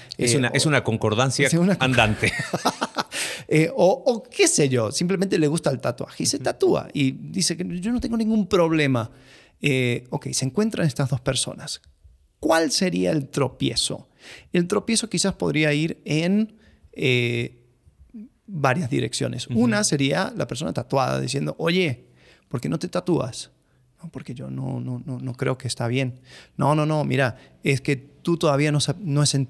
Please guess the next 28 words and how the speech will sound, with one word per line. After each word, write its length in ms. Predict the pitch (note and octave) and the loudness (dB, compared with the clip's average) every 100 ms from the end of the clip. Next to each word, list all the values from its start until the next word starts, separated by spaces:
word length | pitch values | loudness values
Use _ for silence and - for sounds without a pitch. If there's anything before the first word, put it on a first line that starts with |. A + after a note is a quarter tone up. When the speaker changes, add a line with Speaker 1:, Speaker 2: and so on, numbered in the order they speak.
| - | -6
Speaker 2:
no 160 | D#3 C#3 | -2 0
has 120 | - | 0
entendido 640 | C#3+ B2+ C3 E3 D#3+ G3+ B3 - - | 0 0 0 2 4 2 0 -10 -4
lo 140 | D3+ C3 | 2 4
Speaker 1:
Tu 60 | |
Speaker 2:
que 180 | B2+ D3 | 6 6
es 80 | F#3+ | 6
Speaker 1:
libertad 260 | F3+ C3 A2+ | 4 2 2
en 120 | G2+ | 0
Cristo. 240 | C#3+ C#3+ | 2 4
Speaker 2:
vivir 380 | E3+ D#3 E3+ G#3 | 6 6 6 4
la 120 | D#3 | 4
libertad 320 | C#3 C3 D#3 | 2 2 0
en 80 | D3+ | 0
Cristo 320 | D3+ E3+ D#3 | 0 0 0
y 180 | E3 D3 | 0 2
hasta 300 | B2+ - C3 | 2 0 -2
que 120 | - B2 | -2 -4
tú 340 | - - B3 | -4 0 2
no 140 | C4 A#3 | 4 2
lo 80 | |
entiendas, 500 | G3 F3+ G3 G#3 F3+ | 2 2 0 2 0
hasta 240 | B2 - B2 | -2 -4 -6
que 100 | B2 | -6
tú 240 | - C3+ | -2 0
no 120 | C#3 | 2
te 100 | - | -2
tatúes, 640 | D#3 C#3+ - C#3+ C#3+ D3+ | -4 -4 0 2 2 0